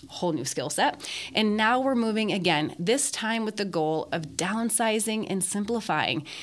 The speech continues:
So that too requires a new mindset and skill with money yet again.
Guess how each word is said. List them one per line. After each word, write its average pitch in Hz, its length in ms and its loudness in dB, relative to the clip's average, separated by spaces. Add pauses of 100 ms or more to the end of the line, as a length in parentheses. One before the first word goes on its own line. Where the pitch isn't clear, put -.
(120)
So 247 200 4
that 233 520 2
too 269 260 2
requires 226 640 2
a 214 80 2
new 214 260 2
mindset 226 540 0
and 214 120 0
skill 208 440 0
with 208 180 -4
money 202 400 0
yet 202 340 -2
again. 180 680 -2